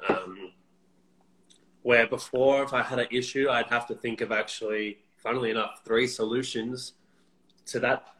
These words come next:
particular problem, even if it's not my fault, right? But it's always my fault. So I had this kind of mentality of, "You're the manager, it's always your fault." So that was kind of the first thing,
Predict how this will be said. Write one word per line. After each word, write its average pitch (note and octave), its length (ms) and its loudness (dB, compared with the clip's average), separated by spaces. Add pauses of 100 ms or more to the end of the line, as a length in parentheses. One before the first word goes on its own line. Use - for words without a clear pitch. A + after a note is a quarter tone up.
(140)
particular C3 400 0
problem, B2+ 520 2
even C#3 200 4
if D#3+ 100 -2
it's D3 140 -6
not B2+ 160 2
my A2 180 2
fault, A2+ 380 2
right? G2+ 260 -4 (380)
But G#2+ 140 -2
it's G2+ 120 -8
always A2+ 260 6
my F#2+ 120 -6
fault. F#2+ 240 -4 (140)
So - 200 -2
I G#2 80 4
had A#2+ 200 2
this A2+ 180 -2
kind A2+ 180 0
of G#2+ 100 -2 (440)
mentality B2 760 4
of, G#2+ 300 0 (560)
"You're A2 160 2
the G#2+ 60 -4
manager, C3+ 420 4
it's - 140 2
always A#2 260 4
your G#2+ 100 -2
fault." F#2 340 -6 (180)
So G2+ 200 -4
that A#2 160 2
was C3+ 140 -6
kind B2+ 160 0
of A2+ 140 0
the A2+ 80 -4
first A#2 320 0
thing, C#3 200 -4